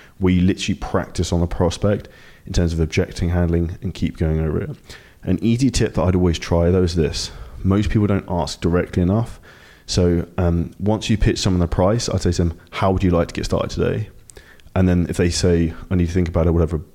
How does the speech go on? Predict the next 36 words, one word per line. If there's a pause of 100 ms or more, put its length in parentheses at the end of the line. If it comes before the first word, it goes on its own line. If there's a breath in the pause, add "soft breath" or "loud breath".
(220)
bullshit
excuse
they
come
up
with, (1080 loud breath)
your
goal
is
to
handle
that (420 loud breath)
and
get
three
no's. (400 loud breath)
Don't
get
off
the
phone
until
you've
got
three
no's. (580 loud breath)
So
those
are
the
big
things
that
I've
learned
from